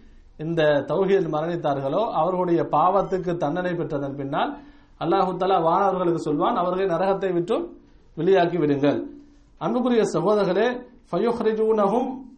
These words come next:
அவர்கள் நரகத்தை விட்டு என்ன செய்வாங்க? வெளியாக்கப்படுவார்கள். மலக்குமார்கள் அவர்களை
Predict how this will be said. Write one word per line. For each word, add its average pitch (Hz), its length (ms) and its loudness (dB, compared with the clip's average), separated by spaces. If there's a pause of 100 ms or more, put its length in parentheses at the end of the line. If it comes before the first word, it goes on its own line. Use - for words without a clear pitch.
(600)
அவர்கள் 196 560 -2 (1800)
நரகத்தை 190 480 2
விட்டு 190 160 4
என்ன 202 140 0
செய்வாங்க? 175 560 0 (840)
வெளியாக்கப்படுவார்கள். 135 1080 -2 (240)
மலக்குமார்கள் 170 520 0
அவர்களை 185 520 2